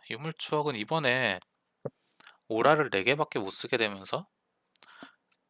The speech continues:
마령을 오라 카논으로 내릴 수가 없어요. 그렇기 때문에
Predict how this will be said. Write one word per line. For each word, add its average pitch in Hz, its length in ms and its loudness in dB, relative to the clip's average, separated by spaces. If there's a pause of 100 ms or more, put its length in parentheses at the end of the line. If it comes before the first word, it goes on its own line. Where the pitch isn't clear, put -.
(120)
마령을 131 440 6
오라 107 200 2
카논으로 147 340 -4
내릴 98 240 -6
수가 - 260 -2
없어요. 92 380 -8 (580)
그렇기 - 280 -14
때문에 104 540 -2